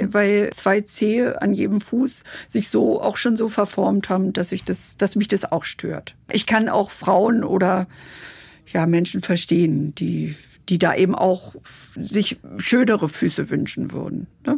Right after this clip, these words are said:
Speaker 2: Wenn sie zu mir kommen, sagen sie, sie, ja, sie haben so hässliche Füße oder sie finden, dass sie so hässliche Füße haben
Speaker 1: Ja
Speaker 2: und
Speaker 1: gut,
Speaker 2: so.
Speaker 1: aber man kann ja, wenn man deformierte Füße pflegt, auch das Beste noch
Speaker 2: Ja,
Speaker 1: rausholen, ne?
Speaker 2: ja.
Speaker 1: Und die Frage, die ich all meinen Gästen stelle am Ende,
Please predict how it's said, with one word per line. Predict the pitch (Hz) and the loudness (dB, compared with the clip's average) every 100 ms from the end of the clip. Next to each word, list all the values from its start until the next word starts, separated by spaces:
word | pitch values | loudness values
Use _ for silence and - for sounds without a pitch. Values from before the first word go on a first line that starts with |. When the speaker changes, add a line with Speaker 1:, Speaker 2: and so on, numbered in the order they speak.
| - | -2
Speaker 2:
Wenn | - | -4
sie | 151 | -4
zu | - - | -4 -4
mir | - | -4
kommen, | - - | -4 -4
sagen | - - 127 | -2 -4 -4
sie, | 135 - - - - - - - | -4 -6 -8 -14 -16 -16 -16 -12
sie, | - 180 185 | -4 -2 0
ja, | 175 165 156 | 0 0 0
sie | 160 160 | 0 0
haben | - | 0
so | 160 | 0
hässliche | 151 160 - - | -2 -4 -6 -8
Füße | - - 185 - - | -6 -2 -2 -2 -4
oder | 151 170 | -2 -2
sie | 160 | -2
finden, | 151 208 175 | 2 2 2
dass | 160 156 | 0 0
sie | 175 | -2
so | 170 | -2
hässliche | 139 143 - - - | -2 -4 -8 -12 -12
Füße | - 160 170 - | -10 -10 -8 -8
haben | 151 156 - | -8 -8 -4
Speaker 1:
Ja | 180 196 | 0 2
Speaker 2:
und | |
Speaker 1:
gut, | 214 | 2
Speaker 2:
so. | 208 | 2
Speaker 1:
aber | 220 196 220 | 2 2 0
man | 202 | 2
kann | 233 | 2
ja, | 226 190 | 2 4
wenn | 220 | 4
man | 202 | 4
deformierte | 196 202 202 196 196 | 2 2 2 2 0
Füße | 190 214 202 | -4 -4 -4
pflegt, | 190 - 185 202 - - | -4 2 2 2 -2 -2
auch | 175 | -2
das | 180 | -2
Beste | 160 165 | -2 0
noch | 170 151 | 0 0
Speaker 2:
Ja, | - | 2
Speaker 1:
rausholen, | 160 156 151 - 143 | 2 2 -2 -2 0
ne? | 180 | 2
Speaker 2:
ja. | 151 156 - - _ | 0 -4 -8 -20 _
Speaker 1:
Und | 233 226 | 2 4
die | 220 247 | 4 4
Frage, | - 262 | 4 4
die | 254 | 4
ich | 233 | 2
all | - 254 | 2 4
meinen | 233 202 | 4 4
Gästen | 180 196 - 180 | 2 0 0 0
stelle | - 185 180 | 2 2 4
am | 170 | 4
Ende, | 160 185 214 165 160 220 | 4 4 6 4 2 0